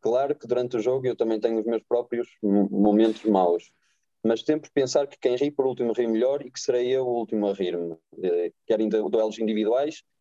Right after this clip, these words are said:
quer no duelo co-, eh, coletivo que estamos a ter com a outra equipa. Eh, e, portanto, a única coisa que eu, que me resta fazer, eh, é manter a calma e esperar pelo meu momento de rir. E é só essa coisa simples que eu, que eu me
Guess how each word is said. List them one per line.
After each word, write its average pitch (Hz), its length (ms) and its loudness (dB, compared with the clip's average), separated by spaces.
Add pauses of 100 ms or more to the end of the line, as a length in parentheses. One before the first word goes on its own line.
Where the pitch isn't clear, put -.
quer 123 160 -2
no 123 140 -2
duelo 117 320 -2
co-, 110 220 -4
eh, 104 340 0
coletivo 113 480 -4
que - 60 -20
estamos 113 240 0
a 107 60 2
ter 110 160 0
com 110 180 0
a 104 40 0
outra 101 220 0
equipa. 87 420 -6 (560)
Eh, 107 640 4
e, 127 60 -10
portanto, 120 680 -2
a 120 60 2
única 147 280 0
coisa 131 240 -2
que 131 80 -2
eu, 123 140 -2 (240)
que 117 80 -4
me 120 60 0
resta 110 320 -2
fazer, 120 480 -2 (160)
eh, 104 320 0
é 113 80 0
manter 117 400 -2
a 110 60 -2 (100)
calma 139 500 -2
e 117 140 -6
esperar 123 460 0 (360)
pelo 113 160 0
meu 131 180 0
momento 127 420 -2
de 110 80 0
rir. 90 320 -4 (360)
E 117 60 0
é 123 120 0
só 143 220 0
essa 143 300 0
coisa 139 240 -2
simples - 300 -6
que 147 120 -2
eu, 127 160 -2
que - 140 -2
eu 117 60 -2
me 113 120 0